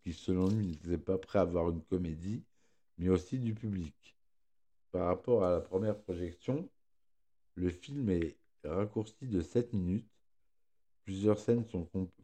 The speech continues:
coupées au montage, notamment lorsque Marty arrive en mille neuf cent cinquante-cinq sur la place de l'hôtel de ville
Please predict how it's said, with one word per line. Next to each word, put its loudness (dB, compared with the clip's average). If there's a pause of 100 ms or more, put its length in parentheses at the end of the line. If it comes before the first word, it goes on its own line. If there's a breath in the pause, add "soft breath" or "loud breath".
(120)
coupées 0
au 4
montage, 0
notamment 2
lorsque 2 (800)
Marty 0
arrive 2
en 0
mille -2
neuf -2
cent -4
cinquante-cinq -4
sur 0
la 0
place 2
de 0
l'hôtel 0
de -4
ville -4